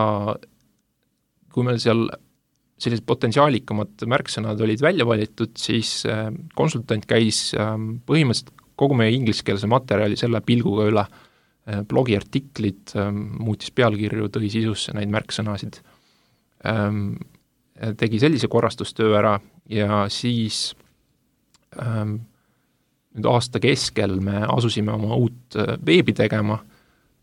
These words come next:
ja, ja, ja see töö märksõnadega oli olnud hea eeltöö, et siis uue veebi planeerimisel selle struktuuri, maandumise lehtede, ähm,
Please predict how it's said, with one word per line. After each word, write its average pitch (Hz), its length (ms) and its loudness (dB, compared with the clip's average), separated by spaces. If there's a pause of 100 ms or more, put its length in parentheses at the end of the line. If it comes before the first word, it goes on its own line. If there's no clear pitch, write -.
(100)
ja, 104 520 2
ja, 104 360 0 (420)
ja 104 80 -8
see 107 200 0 (400)
töö 127 200 6
märksõnadega 113 920 2
oli 110 500 -2 (640)
olnud 113 200 -4
hea 127 180 4
eeltöö, 110 420 0 (300)
et - 380 -10 (120)
siis - 240 -6 (220)
uue 123 180 6
veebi 120 240 6
planeerimisel 110 720 2
selle 107 160 -4
struktuuri, 127 640 0
maandumise 110 460 -2
lehtede, 110 560 -2 (600)
ähm, 107 340 -2